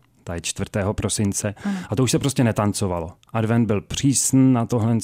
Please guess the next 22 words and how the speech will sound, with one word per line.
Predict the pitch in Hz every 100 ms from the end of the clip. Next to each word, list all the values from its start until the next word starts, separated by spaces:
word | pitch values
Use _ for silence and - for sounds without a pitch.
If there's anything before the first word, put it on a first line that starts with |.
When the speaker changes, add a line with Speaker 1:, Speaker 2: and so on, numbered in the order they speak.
| -
Speaker 1:
to, | 104
to | 110
už | 95
žádné | 92 117 127 127 127
zábavy, | 117 113 104 104 104
koncerty, | 110 110 107 110 - 107 95 - - - - - _ 98
v-, | 95 95 92 95
bě-, | 95 90 104 117
besídky, | 117 - 123 107 - 95
nic. | 117 - - - - -
Prostě | - 104 -
advent | 104 117 139
byl | 127
velmi | 98 127 139 151
přísný. | - - - 87 - - -
A | 117 113 107 - -
takže | - 139 110 80 _
kačka | 143 - 151
ještě, | 135 - - 85 -
to | -
se | - 104
dotancovalo, | - 151 160 160 156 147 139